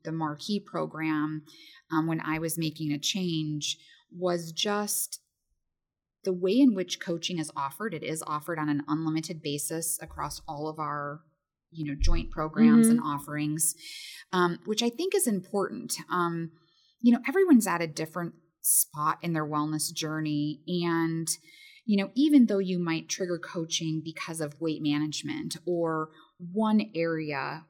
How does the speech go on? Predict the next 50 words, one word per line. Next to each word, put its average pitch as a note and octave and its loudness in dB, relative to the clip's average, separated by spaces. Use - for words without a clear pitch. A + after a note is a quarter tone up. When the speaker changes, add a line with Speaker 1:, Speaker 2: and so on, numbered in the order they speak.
Speaker 1:
what F#3+ -2
we G3 -4
do A3+ 0
know E3+ 0
about D3 -8
this D3 -6
space D#3 -4
is D3+ -2
it's F3+ -10
almost A3+ 2
kind F#3+ -2
of F3+ -8
like D#3 -8
rolling E3 -2
a - -2
snowball D3+ -6
down C#3+ -6
a C3 -8
hill, C#3+ -8
right? C#3+ -4
It's D#3+ -2
not G3 0
one F3+ 2
thing E3 -2
that D3 -2
has D3+ -8
an D#3 -10
opportunity D#3 -8
to D3 -8
impact. F#3 -6
I D#3 -8
think F3 -10
that's F#3 -4
the F#3+ -6
thing F3 -6
that D#3 -2
makes E3 -6
wellness D#3+ -4
exciting D#3+ -6
and D3+ -4
fun, D#3 -4
but D#3+ -10
also E3+ -4
potentially F#3+ -6
a E3 -4
little D#3+ -6
stressful - -8
for A3 -8
people. A3 0
Speaker 2:
Mm-hmm. F#3 2